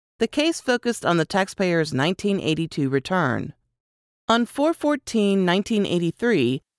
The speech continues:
the lawyer filed an application for an automatic four-month extension on behalf of the taxpayer and enclosed a check covering the taxpayer's estimated tax liability for the year.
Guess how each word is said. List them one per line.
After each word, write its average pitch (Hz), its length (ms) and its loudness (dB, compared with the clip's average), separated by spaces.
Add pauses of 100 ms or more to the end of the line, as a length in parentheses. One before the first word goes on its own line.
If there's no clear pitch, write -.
(160)
the 233 100 2
lawyer 330 320 2
filed 214 360 0
an 185 120 2
application 202 800 -2
for 196 220 -2
an 196 140 0
automatic 254 520 0
four-month 233 440 0
extension 160 800 -2
on 185 140 2
behalf 202 320 0
of 214 80 -2
the 180 120 -2
taxpayer 135 720 -2 (320)
and 226 100 2
enclosed 269 480 0
a 233 60 0
check - 420 0
covering 175 360 2
the 147 60 2
taxpayer's 185 760 -2
estimated 220 520 0
tax 208 300 -2
liability 180 680 0
for 123 160 -6
the 123 100 -2
year. 107 460 -4